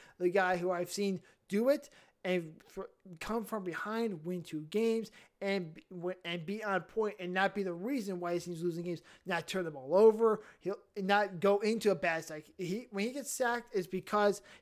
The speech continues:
there's no time or no one's open. He's not taking a sack because he's just held the ball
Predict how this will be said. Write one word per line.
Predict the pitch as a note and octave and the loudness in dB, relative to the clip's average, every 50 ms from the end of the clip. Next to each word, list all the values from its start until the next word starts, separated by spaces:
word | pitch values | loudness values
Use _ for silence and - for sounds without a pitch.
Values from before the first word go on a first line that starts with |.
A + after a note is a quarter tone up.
| - - - | -20 -18 -2
there's | G3 F#3 F#3+ F3 D3+ C#3 | 2 2 4 4 2 0
no | D#3+ E3+ D#3+ D#3 | -2 -4 -6 -6
time | - - - F#3+ G3+ G#3 A3 A#3+ B3+ C4 - - | -8 -8 -6 -4 -2 0 0 0 -2 -4 -2 2
or | G3+ G3 G3 | 4 6 6
no | F#3+ G3 G3 | 6 6 6
one's | G3 G3 F#3+ - - | 6 4 2 0 4
open. | F#3+ F3+ E3+ F3 D3+ C3+ C3 C3+ | 4 4 4 4 0 -10 -14 -16
He's | C#3 C#3 D3 F3+ F3+ D#3+ | -10 -4 -2 0 0 2
not | G3 G#3 A#3+ C4 A3+ G3 | 2 0 0 0 -2 -2
taking | - G#3+ A3 G#3 | 0 0 0 0
a | |
sack | G3 G#3+ G#3 F#3 F3 | 0 0 -2 -2 -2
because | F#3+ F3 F#3 E3+ | 0 0 0 0
he's | F3+ F3+ E3+ | 0 -2 -2
just | F3+ F3 - | -4 -4 0
held | - F#3+ G3 F#3+ F3+ | 4 4 4 6 4
the | F#3+ | 2
ball | E3+ G3 F3+ F3+ F3 F3 | 0 0 0 0 -2 -4